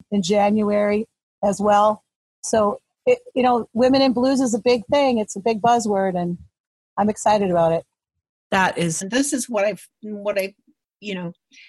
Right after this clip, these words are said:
Speaker 3: so there's that, there's those, those tips for challenges that I come up against, or just something I haven't thought of. Someone asked the other day about, um, the monitors, the ear, in-ear monitors.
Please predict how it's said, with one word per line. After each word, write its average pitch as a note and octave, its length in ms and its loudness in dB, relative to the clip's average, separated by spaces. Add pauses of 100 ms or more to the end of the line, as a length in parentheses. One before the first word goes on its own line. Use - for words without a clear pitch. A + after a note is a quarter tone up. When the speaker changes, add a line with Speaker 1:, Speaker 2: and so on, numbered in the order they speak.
(140)
Speaker 3:
so A3+ 220 -6
there's A3 280 -4
that, G3 280 0
there's G3 300 -6
those, G3+ 500 -6
those G3 300 -6
tips - 460 -6
for G3+ 180 -8
challenges G3+ 680 -8
that F3+ 300 -6
I F3+ 100 -4
come G3 240 -10
up F#3+ 180 -8
against, F3+ 460 -8
or F3+ 100 -6
just G3+ 300 -6
something G3 380 -10
I F3+ 140 -6
haven't F#3 400 -6
thought C4 300 -4
of. G#3+ 100 -6 (300)
Someone C4+ 400 2
asked C4 320 0
the A#3+ 180 -4
other A#3 200 -4
day A3 320 -4
about, G#3 480 -2 (160)
um, G3 360 -6
the G#3 100 -6
monitors, A3 800 -2
the G3 180 -12
ear, G#3 400 -6 (200)
in-ear G#3+ 440 -6
monitors. G3+ 720 -6